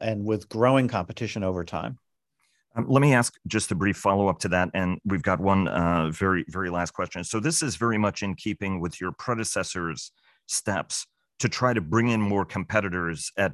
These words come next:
Speaker 2: every level, right? Some have suggested that your budget doesn't actually reflect that. But the case you're making is that this is very much a continuation of Doctor Roper's approach to insert competition at every level, whether for the platform or for s-,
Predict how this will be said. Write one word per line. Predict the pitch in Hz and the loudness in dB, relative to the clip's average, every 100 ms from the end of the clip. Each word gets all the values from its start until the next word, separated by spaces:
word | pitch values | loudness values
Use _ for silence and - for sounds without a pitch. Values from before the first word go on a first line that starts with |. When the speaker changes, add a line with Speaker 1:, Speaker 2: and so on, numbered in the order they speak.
| - | -2
Speaker 2:
every | 107 87 95 87 80 | -2 0 -2 -4 -8
level, | 101 98 80 76 | -2 0 0 -2
right? | 90 87 | -2 -2
Some | - 113 | -2 -2
have | 110 87 | -2 -6
suggested | 101 90 92 90 85 | -6 -4 -4 -6 -6
that | 87 | -6
your | 98 | -4
budget | 90 82 90 | -4 -4 -4
doesn't | 92 85 | -4 -4
actually | 82 80 - 85 | -2 -4 -6 -8
reflect | 76 80 98 87 - | -8 -6 -6 -6 -4
that. | 80 73 - _ _ _ _ - | -4 -4 -6 _ _ _ _ -6
But | 90 | -4
the | 95 | -4
case | - 110 - | -2 -2 0
you're | 101 | -2
making | 95 92 92 | -2 -2 -4
is | 90 | -4
that | 92 82 | -6 -6
this | 101 - | -6 -6
is | 82 | -6
very | 104 104 | -4 -2
much | 98 - | -2 -4
a | |
continuation | - 90 - 92 87 87 87 | -8 -8 -6 -4 -4 -4 -6
of | 73 | -4
Doctor | 82 78 85 | -4 -4 -2
Roper's | 110 135 90 80 | -2 0 -4 -6
approach | 80 82 80 - _ _ - | -6 -6 -6 -10 _ _ -6
to | 107 | -4
insert | 95 - 101 | -2 -2 -4
competition | - 95 87 80 95 - 90 | -2 -4 -4 -6 -8 -6 -6
at | 80 - | -4 -2
every | 95 85 92 87 - | -4 -4 -6 -6 -6
level, | 90 90 82 82 | -2 -2 -2 -2
whether | 87 87 | -2 -2
for | 82 87 | -6 -8
the | 80 | -6
platform | - 87 - 78 76 | -4 -6 -4 -6 -4
or | 76 | -6
for | 82 | -8
s-, | 78 | -10